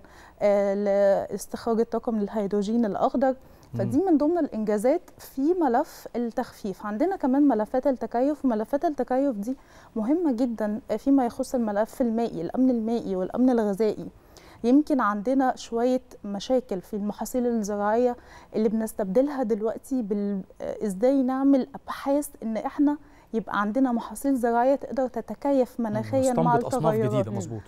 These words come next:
Speaker 1: بن-، بنعمل أصناف جديدة، بنسمع عن نوع قمح جديد، أنواع بذور القمح جديدة، أنواع قطن جديدة، إن هي تستحمل شوية التغيرات المناخية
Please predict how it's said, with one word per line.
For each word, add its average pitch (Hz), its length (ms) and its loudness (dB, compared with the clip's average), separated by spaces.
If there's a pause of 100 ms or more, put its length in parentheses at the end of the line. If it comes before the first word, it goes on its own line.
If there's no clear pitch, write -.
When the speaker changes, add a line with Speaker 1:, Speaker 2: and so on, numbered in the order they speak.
(160)
Speaker 1:
بن-، 226 260 -4
بنعمل 262 440 0
أصناف 254 260 -6
جديدة، 214 380 -2
بنسمع 226 460 -2
عن 214 220 -2
نوع 247 160 -2
قمح 254 360 0
جديد، 208 360 -2
أنواع 214 240 2
بذور 220 440 0
القمح 233 400 -2
جديدة، 208 440 -2 (360)
أنواع 233 220 2
قطن - 380 -4
جديدة، 202 360 -4
إن 190 100 -6
هي 247 220 -2
تستحمل - 720 -4
شوية 240 440 2
التغيرات 208 480 -4
المناخية 247 680 0